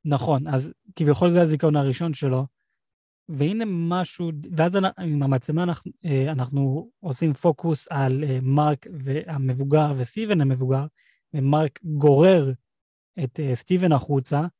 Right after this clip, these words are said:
כי אנחנו רואים את אמא נכנסת לחדר, לוקחת חגורה, ומתקרבת ל-, ל-,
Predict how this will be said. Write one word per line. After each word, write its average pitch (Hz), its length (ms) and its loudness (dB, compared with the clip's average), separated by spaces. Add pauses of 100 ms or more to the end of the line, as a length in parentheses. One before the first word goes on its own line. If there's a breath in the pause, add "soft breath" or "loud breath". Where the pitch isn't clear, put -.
(320)
כי - 60 -8
אנחנו 131 260 -4
רואים 160 200 2
את 139 100 -2
אמא 160 160 0
נכנסת 151 460 -4
לחדר, 143 520 0 (640)
לוקחת 175 520 0
חגורה, 135 580 0 (1160)
ומתקרבת 147 840 0
ל-, 139 140 0 (320)
ל-, 135 500 -2